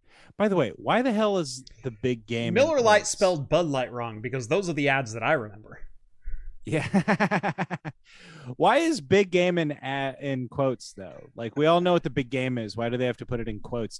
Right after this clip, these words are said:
Speaker 1: every single time they mention it?
Speaker 2: Because of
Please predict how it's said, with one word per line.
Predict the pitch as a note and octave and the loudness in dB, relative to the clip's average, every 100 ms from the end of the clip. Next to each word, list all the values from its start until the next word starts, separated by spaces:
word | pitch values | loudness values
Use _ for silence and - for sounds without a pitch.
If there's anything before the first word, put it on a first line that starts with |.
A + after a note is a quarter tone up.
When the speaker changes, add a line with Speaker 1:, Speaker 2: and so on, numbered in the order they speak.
| - | -6
Speaker 1:
every | B2+ A#2+ A2 A2+ A2+ | -4 -2 -6 -8 -8
single | - C3 A#2 A2 G#2+ | -8 -8 -6 -6 -8
time | - A2+ G#2 | -8 -8 -8
they | G2+ | -10
mention | G2 G2+ - - | -10 -12 -14 -18
it? | - - | -20 -6
Speaker 2:
Because | F3+ E3 - - E3+ G3 A3+ A#3 A3+ - - | -6 -4 -4 -2 -2 -2 0 -2 -4 -8 -6
of | D#3+ D#3 D#3+ D#3+ D#3+ | -2 0 2 0 -2